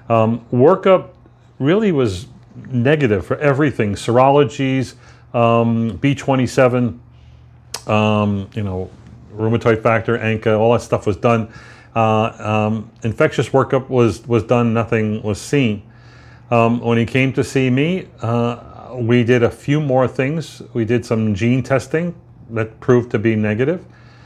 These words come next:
and we sent off a Brucella antigen. Now, why Brucella?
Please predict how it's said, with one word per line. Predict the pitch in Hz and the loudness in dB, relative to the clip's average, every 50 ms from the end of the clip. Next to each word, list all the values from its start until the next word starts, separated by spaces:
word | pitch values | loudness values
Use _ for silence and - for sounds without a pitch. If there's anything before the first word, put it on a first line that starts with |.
| - - - - - - | -20 -20 -20 -20 -8 -4
and | - 113 113 117 123 135 147 147 - - - - | 0 2 2 2 2 0 0 -4 -6 -10 -8 -2
we | 123 123 131 135 139 160 - | 0 0 0 0 -2 -4 -6
sent | - - 120 113 113 - 113 | -4 -2 -2 -2 0 0 2
off | 104 107 107 - - - | 2 2 2 0 -2 -4
a | 120 | -2
Brucella | 110 101 117 120 - - - 175 175 156 107 80 - - - - - - - - | 0 0 0 0 0 0 0 2 2 2 0 -2 -4 -10 -20 -20 -20 -20 -18 -12
antigen. | - 98 95 92 - 110 98 - - - - - - - - - - - - - - - - - - - | -8 -8 -8 -8 -8 -10 -12 -12 -14 -20 -20 -20 -20 -20 -20 -20 -20 -20 -20 -20 -20 -20 -20 -10 -4 0
Now, | 113 110 | 2 4
why | 107 113 123 131 147 | 4 4 4 4 2
Brucella? | 147 151 147 139 - - 156 147 123 95 87 - | 0 -2 -4 -4 0 0 2 2 2 0 -4 -8